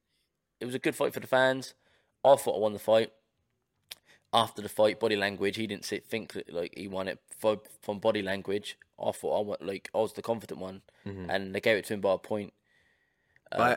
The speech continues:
Speaker 2: a point?
Speaker 1: Yeah, on, on two of the scorecards, it was by a point. So, obviously, he was the
Speaker 2: Was it
Speaker 1: champion.
Speaker 2: split decision? Or
Speaker 1: No, no, it was,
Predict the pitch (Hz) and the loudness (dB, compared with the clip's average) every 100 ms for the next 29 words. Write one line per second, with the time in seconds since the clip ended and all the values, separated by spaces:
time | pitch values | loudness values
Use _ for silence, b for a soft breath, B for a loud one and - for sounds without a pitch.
0 | - 131 120 - 120 - - _ _ 110 | 2 0 0 0 -2 -2 -10 _ _ 2
1 | 107 98 110 107 110 107 127 113 - 113 | 6 6 4 0 -2 0 0 0 -2 -2
2 | - 101 98 87 107 98 - 113 101 - | 0 0 0 -2 0 0 0 -4 -4 -2
3 | 104 98 95 92 - _ _ _ _ _ | 2 2 2 -2 -10 _ _ _ _ _
4 | _ _ _ 98 95 90 - 92 87 82 | _ _ _ -4 -4 -8 -4 -4 -4 -10
5 | - 107 110 101 - 101 104 98 117 117 | -10 -6 -4 -4 -2 -2 0 0 0 0
6 | 110 123 90 80 _ _ _ _ _ 78 | -2 -4 -4 -10 _ _ _ _ _ -4
7 | 80 78 147 160 151 131 139 | -2 2 6 8 8 8 6